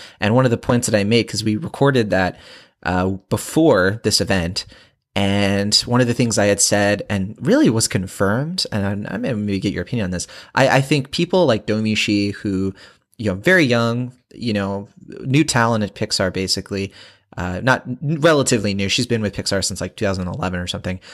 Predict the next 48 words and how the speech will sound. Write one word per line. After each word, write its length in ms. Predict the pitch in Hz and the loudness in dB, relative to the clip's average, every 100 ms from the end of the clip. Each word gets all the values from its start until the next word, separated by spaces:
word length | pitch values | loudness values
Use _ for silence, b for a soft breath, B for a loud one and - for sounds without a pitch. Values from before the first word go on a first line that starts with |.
| B B _ - | B B _ 0
But 480 | 107 104 95 - - _ | 4 4 2 -2 -4 _
this, 240 | 117 165 170 | 0 2 2
this 280 | 180 208 - | 2 2 0
to 80 | 147 | 0
me 160 | 131 | 0
is 220 | 120 107 - | 0 0 -2
the 120 | 110 | -2
future 580 | - 110 - 101 95 - | 0 0 2 2 0 0
of 160 | 104 95 | 0 0
the 180 | 95 | 0
animation 480 | 90 87 98 104 101 | -2 -2 0 0 0
studio. 300 | - 101 95 | 0 0 0
You 180 | 95 98 | 0 0
all 100 | 95 | -2
know 100 | 90 | -4
I 80 | 87 | -4
love 360 | 90 90 95 b b b - | -2 -4 -6 b b b -4
Pixar, 460 | - - 98 87 | -2 0 0 2
obviously. 580 | 87 90 90 - 98 90 B B B _ | 0 -2 -2 -2 -2 -4 B B B _
And, 360 | 107 110 110 110 | 0 0 0 2
uh, 380 | 110 113 110 110 | 2 4 4 4
I 60 | 135 | 2
just 120 | - | 0
wanna 160 | 196 | -2
say, 320 | 190 208 214 208 | 2 2 4 2
Will 220 | 190 196 | 2 4
Ashton, 600 | 202 220 - 220 233 175 | 4 2 0 -2 -2 -2
you 100 | 147 | 0
know, 160 | 151 | 2
we're 200 | 160 147 | 4 2
probably 300 | 139 151 151 | 2 2 2
gonna 100 | 156 | 2
be 80 | 151 | 0
talking 240 | 147 135 143 | 0 0 0
about 120 | - | 0
Toy 200 | - 143 | 0 -2
Story 300 | - 147 143 | 0 0 0
four 420 | 139 131 135 147 | 0 -2 0 0
next 320 | 151 156 - | 0 -2 -2
year. 300 | 127 139 160 170 B B B - | 0 2 0 -2 B B B -4
If 120 | 123 | 2
that 180 | 156 190 | 4 4
ends 200 | 190 180 | 4 2
up 100 | 165 | 2
being 240 | 151 127 | 2 0
a 40 | 98 | -2
sour 440 | - 123 131 143 | 2 2 2 0
conversation, 920 | - 135 127 120 120 135 - 147 170 | 0 0 0 0 2 2 2 0 -2